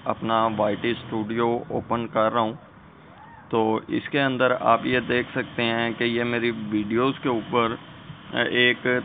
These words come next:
तस्वीर लगी हुई है जिस पे क्रोम से वीडियो upload कैसे करें। तो ये जो thumbnail का matter होता है, ये बहुत अहम होता है YouTube के अंदर। तो काफ़ी दोस्तों को ये लगाना नहीं आता है कि ये कैसे लगाना है।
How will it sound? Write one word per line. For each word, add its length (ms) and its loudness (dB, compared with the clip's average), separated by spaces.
तस्वीर 460 0
लगी 280 2
हुई 220 2
है 200 0
जिस 240 -4
पे 320 0
क्रोम 420 0
से 160 -4
वीडियो 520 0
upload 480 -2
कैसे 380 -4
करें। 320 -12
तो 80 0
ये 340 2
जो 320 0
thumbnail 720 -2
का 280 0
matter 400 -2
होता 360 2
है, 80 -8
ये 240 2
बहुत 580 2
अहम 340 2
होता 280 2
है 160 4
YouTube 220 -2
के 260 -2
अंदर। 380 0
तो 200 -4
काफ़ी 600 4
दोस्तों 500 -2
को 160 0
ये 360 0
लगाना 480 0
नहीं 280 -4
आता 280 -4
है 60 0
कि 100 -4
ये 180 -2
कैसे 360 -4
लगाना 380 0
है। 80 -10